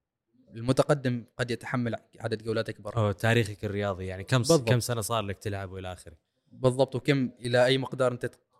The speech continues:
Speaker 1: تقربت من ليميت الجينات مالك.
Speaker 2: إيه، هذا طبعا إذا طبيعي أنت.
Speaker 1: بالضبط.
Speaker 2: إذا طبيعي،
Speaker 1: <laughs>
Speaker 2: يا.
Speaker 1: أيوة، فنشوف هذه العوامل كلها،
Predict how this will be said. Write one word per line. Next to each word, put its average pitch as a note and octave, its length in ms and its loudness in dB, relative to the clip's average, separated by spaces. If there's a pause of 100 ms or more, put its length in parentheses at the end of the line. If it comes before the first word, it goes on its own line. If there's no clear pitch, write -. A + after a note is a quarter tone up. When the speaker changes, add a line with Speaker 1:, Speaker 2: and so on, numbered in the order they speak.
(120)
Speaker 1:
تقربت C3+ 460 2
من A2+ 300 -6 (960)
ليميت B2+ 420 4
الجينات A2+ 500 0
مالك. A2+ 200 2
Speaker 2:
إيه، A2+ 220 4
هذا A#2+ 80 4
طبعا A#2+ 280 0
إذا A2+ 120 0
طبيعي A2 440 0
أنت. F2+ 180 -10 (460)
Speaker 1:
بالضبط. B2 300 4
Speaker 2:
إذا G#2 120 6
طبيعي، A#2 560 8
Speaker 1:
<laughs> G#2 100 -2
Speaker 2:
يا. G2 160 -2 (680)
Speaker 1:
أيوة، A2+ 280 2
فنشوف C3 920 2
هذه E3 100 4
العوامل C3+ 440 4
كلها، A#2 440 -6